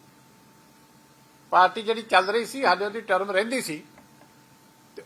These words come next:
ਉਹ ਪਾਰਟੀ ਦੇ ਵਿੱਚ ਡਿਵੀਜ਼ਨ ਹੋ ਗਈ, ਕੁਛ ਬੰਦੇ ਉੱਧਰ ਹੋ ਗਏ, ਕੁਛ ਉੱਧਰ ਹੋ ਗਏ, ਡੈਲੀਗੇਟ ਵੀ ਪਾਰਟੀਆਂ ਦੇ ਵੰਡੇ ਗਏ, ਜਿਹੜੇ ਨੁਮਾਇੰਦੇ ਸੀ ਚੁਣੇ ਹੋਏ ਉਹ ਵੀ ਵੰਡੇ ਗਏ।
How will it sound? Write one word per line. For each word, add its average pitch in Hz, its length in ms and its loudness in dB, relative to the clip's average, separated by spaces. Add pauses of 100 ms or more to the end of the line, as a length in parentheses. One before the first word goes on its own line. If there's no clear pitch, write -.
ਉਹ 247 120 4
ਪਾਰਟੀ 226 460 6
ਦੇ 285 120 8
ਵਿੱਚ 277 240 4
ਡਿਵੀਜ਼ਨ 233 480 2
ਹੋ 220 160 4
ਗਈ, 247 140 -2
ਕੁਛ 233 360 -2 (400)
ਬੰਦੇ 202 280 0
ਉੱਧਰ 214 280 0
ਹੋ 196 160 2
ਗਏ, 220 160 -4
ਕੁਛ 220 240 -8
ਉੱਧਰ 220 220 -2
ਹੋ 190 120 2
ਗਏ, 208 200 -4 (840)
ਡੈਲੀਗੇਟ 208 540 6
ਵੀ 247 180 2 (280)
ਪਾਰਟੀਆਂ 214 360 6
ਦੇ 226 240 2 (300)
ਵੰਡੇ 202 320 0
ਗਏ, 226 260 0 (520)
ਜਿਹੜੇ 196 360 2 (160)
ਨੁਮਾਇੰਦੇ 185 420 4
ਸੀ 233 140 -4
ਚੁਣੇ 220 280 -4
ਹੋਏ 226 140 2
ਉਹ 214 180 -4
ਵੀ 262 100 -6
ਵੰਡੇ 214 280 -2
ਗਏ। 254 200 4